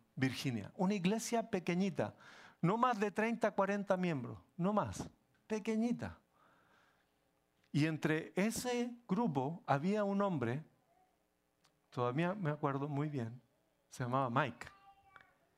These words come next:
Mike nunca había salido del estado de Virginia en toda su vida. Y estaba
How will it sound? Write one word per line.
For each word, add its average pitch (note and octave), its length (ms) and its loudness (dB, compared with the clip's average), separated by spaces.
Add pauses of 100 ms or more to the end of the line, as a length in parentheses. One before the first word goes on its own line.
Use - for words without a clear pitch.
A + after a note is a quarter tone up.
(640)
Mike D3+ 420 0 (400)
nunca A#3 640 -2
había F3+ 320 0
salido D#3+ 640 0 (160)
del C3+ 220 0
estado C#3+ 420 0
de C3 100 0
Virginia B2 540 -2 (200)
en B2 160 0
toda D#3+ 220 0
su D#3 140 -6
vida. A#2 320 -2 (1200)
Y C3 140 2
estaba F3 560 0